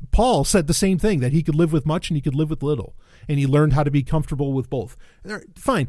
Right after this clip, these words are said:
That's great to be able to, to, to adapt and handle a situation,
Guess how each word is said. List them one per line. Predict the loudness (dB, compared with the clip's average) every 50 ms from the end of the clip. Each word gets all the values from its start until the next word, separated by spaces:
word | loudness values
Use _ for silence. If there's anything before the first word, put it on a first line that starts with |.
| -6 -8 -6
That's | -4 -4 -4 -2 0
great | 0 2 2 2
to | 2 4
be | 4 6 6 6
able | 6 4 4
to, | 4 4 2 2 0
to, | -4 -4 -6 -4
to | 0 2 2 2
adapt | 4 2 2 0 0 -2 -2 -2 -4 -4 -2
and | -2 -2 -2 -2
handle | -2 -2 -2 0 0 0 0 0
a | -2
situation, | -2 -2 -2 -2 -2 -2 -2 -2 -2 -2 -2 -4